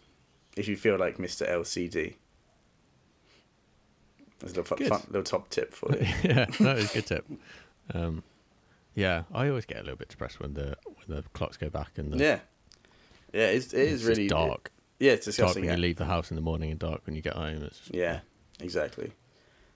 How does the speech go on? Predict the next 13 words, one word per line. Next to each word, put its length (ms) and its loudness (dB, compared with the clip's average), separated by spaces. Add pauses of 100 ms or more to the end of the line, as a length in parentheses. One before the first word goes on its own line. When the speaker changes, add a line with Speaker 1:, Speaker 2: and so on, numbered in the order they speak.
(240)
Speaker 1:
Um, 560 -2 (1000)
Speaker 2:
Hmm. 60 -10
Speaker 1:
for 120 0
sure, 320 -2
man. 260 -12 (640)
Speaker 2:
Cool. 220 0 (540)
Should 140 0
we 80 6
move 180 4
on? 140 4 (720)
Speaker 1:
Yeah. 200 10
Speaker 2:
It's 100 2
a 280 2